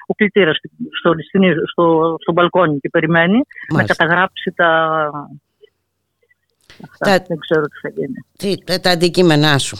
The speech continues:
Speaker 2: έτσι. Πάντως η,
Speaker 1: Α.
Speaker 2: η μεταφορική αρνήθηκε να τα πάρει. Τελικά ματέωσε την, ε,
Speaker 1: Ναι, η
Speaker 2: μετα-
Speaker 1: μεταφορ-, η μεταφορική, όχι, δεν αρνήθηκε, τη
Speaker 2: Α.
Speaker 1: διώξανε, τη διώξε ο δε-, ο διοικητής, ε, της, της αστυνομίας, ο οποίος
Speaker 2: Α.
Speaker 1: ήρθε και ο οποίος είναι πολύ φιλάνθρωπος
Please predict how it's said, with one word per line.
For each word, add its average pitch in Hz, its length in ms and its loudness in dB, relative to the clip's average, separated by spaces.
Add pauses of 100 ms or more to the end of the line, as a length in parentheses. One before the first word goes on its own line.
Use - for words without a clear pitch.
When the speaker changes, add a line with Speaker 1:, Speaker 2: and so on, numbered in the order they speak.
Speaker 2:
έτσι. 160 440 0
Πάντως 214 340 0
η, 233 100 4
Speaker 1:
Α. 214 180 4
Speaker 2:
η 185 200 4
μεταφορική 185 800 2
αρνήθηκε 220 500 0
να 143 180 0
τα 135 240 0
πάρει. 135 220 -2
Τελικά 147 340 -2
ματέωσε 165 560 0
την, 113 340 -2
ε, 98 420 -4 (160)
Speaker 1:
Ναι, 202 260 4
η 185 120 2
Speaker 2:
μετα- - 20 -2 (200)
Speaker 1:
μεταφορ-, 170 300 0
η 170 60 -2
μεταφορική, 165 760 0 (140)
όχι, 208 160 4
δεν 269 140 6
αρνήθηκε, 196 500 2
τη 165 140 -8
Speaker 2:
Α. - 20 2
Speaker 1:
διώξανε, 185 680 2
τη 170 80 -8
διώξε 180 320 -2
ο 202 60 2
δε-, 185 140 0
ο 180 80 2
διοικητής, 175 580 0
ε, 156 100 0 (100)
της, - 100 -20 (180)
της - 100 -12
αστυνομίας, 156 640 -2
ο 170 40 -2
οποίος 165 360 0
Speaker 2:
Α. - 40 4
Speaker 1:
ήρθε 196 220 -2 (320)
και 196 80 2
ο 175 40 4
οποίος 208 440 2
είναι 202 120 4
πολύ 196 220 2
φιλάνθρωπος 170 760 0